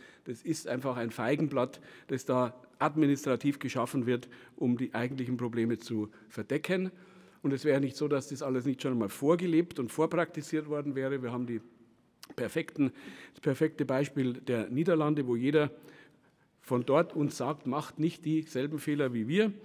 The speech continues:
Diese ganzen dortigen Experimente mit lockerem Umgang mit Cannabis sind krachend gescheitert. Die Niederlande sind dank der liberalen Drogenpolitik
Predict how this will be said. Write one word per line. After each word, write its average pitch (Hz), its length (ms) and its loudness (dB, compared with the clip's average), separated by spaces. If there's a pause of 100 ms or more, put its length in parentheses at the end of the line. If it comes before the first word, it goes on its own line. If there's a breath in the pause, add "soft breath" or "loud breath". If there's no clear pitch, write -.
(480 loud breath)
Diese 147 240 0
ganzen 156 560 2
dortigen 156 400 2
Experimente 143 720 4
mit 127 160 2
lockerem 160 500 2
Umgang 160 420 0
mit 151 200 -2
Cannabis 151 460 0
sind 139 100 2
krachend 123 500 2
gescheitert. 120 640 -4 (460 loud breath)
Die 117 260 2 (160)
Niederlande 156 480 6
sind 139 240 0
dank 170 320 0
der 151 120 4
liberalen 147 440 4
Drogenpolitik 139 880 -2